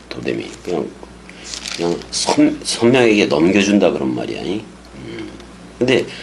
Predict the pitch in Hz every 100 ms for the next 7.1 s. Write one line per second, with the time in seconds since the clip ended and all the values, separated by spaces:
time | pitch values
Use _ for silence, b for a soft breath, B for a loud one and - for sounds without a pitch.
0 | B B 87 90 - 135 90 90 92 82
1 | - - - - 73 71 73 76 - -
2 | 98 110 110 110 98 95 98 110 120 113
3 | 104 85 64 - - - - - - 87
4 | 87 - 80 80 90 98 113 107 107 107
5 | 98 - 92 107 98 101 101 92 76 80
6 | 82 76 71 71 69 - - 60 50 50